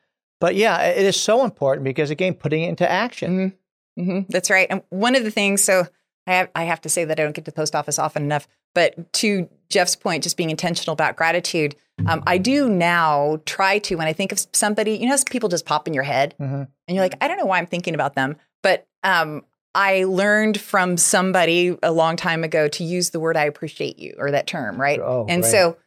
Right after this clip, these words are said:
Speaker 1: Great word.
Speaker 2: now what I'm trying to do is when that person's name pops in my head, there's no motive behind it other than, "Hey,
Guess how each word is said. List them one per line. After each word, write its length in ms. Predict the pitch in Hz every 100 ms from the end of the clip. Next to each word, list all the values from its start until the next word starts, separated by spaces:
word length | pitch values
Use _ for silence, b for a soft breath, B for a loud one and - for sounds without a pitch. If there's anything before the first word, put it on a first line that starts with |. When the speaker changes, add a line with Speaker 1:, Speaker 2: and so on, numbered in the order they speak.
| _
Speaker 1:
Great 180 | 113 120
word. 220 | 202 196
Speaker 2:
now 260 | 190 220 262
what 140 | 240
I'm 80 | 185
trying 340 | - 214 269
to 80 | 214
do 180 | 208 220
is 140 | 170
when 80 | 180
that 160 | 175 -
person's 400 | 202 185 175 170
name 220 | 185 165
pops 340 | - 202 -
in 80 | 220
my 140 | 202 185
head, 280 | 185 165
there's 220 | 160 156 185
no 300 | 196 262 277
motive 460 | 254 220 131 127
behind 360 | 165 170 190 180
it 80 | 160
other 220 | 165 170
than, 180 | 165 156
"Hey, 320 | 185 139